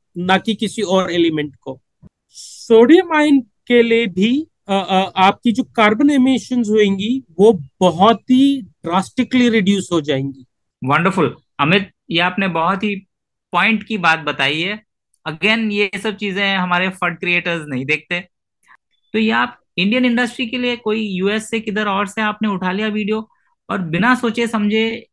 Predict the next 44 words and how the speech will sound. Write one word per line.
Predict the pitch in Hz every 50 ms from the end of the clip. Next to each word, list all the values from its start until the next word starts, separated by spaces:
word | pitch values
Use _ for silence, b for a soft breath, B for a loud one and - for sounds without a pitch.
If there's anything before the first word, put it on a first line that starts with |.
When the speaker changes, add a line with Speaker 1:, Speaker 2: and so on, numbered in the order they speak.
| -
Speaker 2:
Indian | 180 185 202 220 214 208
ईवीएस | 202 208 214 190 202
के | - 208 202
लिए | 202 196
उसको | 190 180 185 - 190 175
लगा | 151 143 143 151 151
दिया। | 139 135 120 110 - _ _ _ _ _ _ _ _ _ _ _ -
तो | 226 240 240 240 233 - - _ _ _ _ -
ये | 160 156 180 220 262 294 302
बात | 247 240 254 254 269 262 254
एक | 254 254 240 - _ _ _ _
सही | - - 196 196 226 233
नहीं | 233 233 240 254
है | 262
और | 254 240 220
हम | 208 208 208 202
चाहते | 196 202 185 185 190 220
हैं | 214 214 214
कि | 220 208 190
इसी | 185 - 214 190
समय | 196 190 185 190
उसे | 185 180 175 - 202 254 - _ _ _ _ _ _ _ -
correct | 165 165 185 190 185 - -
करें। | 143 131 127 120 135 - _ _ _ _ _ _ _ _ _ _ _ _ - -
आ, | 185 196 202 202 202 196 196 190 - _ _ _ _ _ _
cobalt | - 190 190 202 247 269 240
mining | 240 240 233 240 262 254 214 180
बुरी | 196 190 233
होती | 226 196 175 165 - 190 175 160 160
है, | - - - 135
बहुत | 135 151 160 208 214
बुरी | 190 196 208 214 214
होती | 214 202 196 - 214 214
है | 214 220 233 240 247 _ _ _ _ -
उन | 202 208 208
लोगों | 208 202 214 233 226
के | 220 240
लिए | 233 226 226 226
भी | 214 214 247 247 - - 180
जो | 160 175 214 220
उन | 220 - 214 214 202
mines | 180 165 160 185 202 208 196 -
के | - 214
नजदीक | 185 180 180 165 151 156 190 202 196